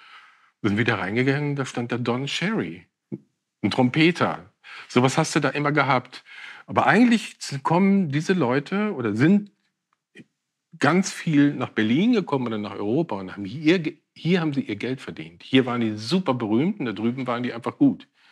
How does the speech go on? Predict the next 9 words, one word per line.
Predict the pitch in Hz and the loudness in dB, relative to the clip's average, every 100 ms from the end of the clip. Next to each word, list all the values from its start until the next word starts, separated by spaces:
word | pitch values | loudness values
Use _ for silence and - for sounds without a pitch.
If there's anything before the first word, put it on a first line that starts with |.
| - _ _ _ | -20 _ _ _
Und | 101 | 2
dann | 110 113 | 4 6
war | 139 156 151 | 6 4 0
ein | 143 127 123 | -6 -4 0
Gitarrist | 110 135 127 170 - | 0 0 2 2 2
dabei, | 202 202 208 226 220 208 | -2 0 -2 -2 -6 -8
der | 92 | -10
Bruno, | 95 104 135 175 233 233 _ _ _ _ _ _ _ _ _ | -2 2 4 2 0 -6 _ _ _ _ _ _ _ _ _
der, | 127 139 170 175 170 - | 2 4 2 0 -4 -14